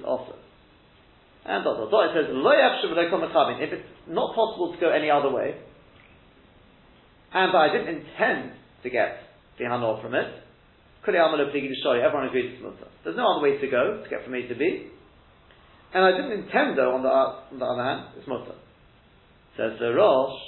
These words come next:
Umayli, and we're talking about the Delahave Psik Resha. We're talking about it's not Psik Resha. How is it not Psik Resha?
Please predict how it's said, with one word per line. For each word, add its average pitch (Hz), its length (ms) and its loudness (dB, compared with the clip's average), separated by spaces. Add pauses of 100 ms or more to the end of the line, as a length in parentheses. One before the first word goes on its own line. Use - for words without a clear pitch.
(380)
Umayli, 196 640 6
and 170 80 4
we're 175 160 0
talking 180 400 0
about 180 240 6
the 180 80 0
Delahave 175 480 6 (240)
Psik 190 240 -2
Resha. 214 240 6
We're - 80 -4
talking 180 160 -4
about 156 160 4
it's 151 80 -4
not 165 240 -2
Psik 175 160 -6
Resha. 117 240 0
How 147 160 6
is 185 80 -4
it 151 80 -6
not 131 160 -6
Psik 120 160 -8
Resha? 120 480 -2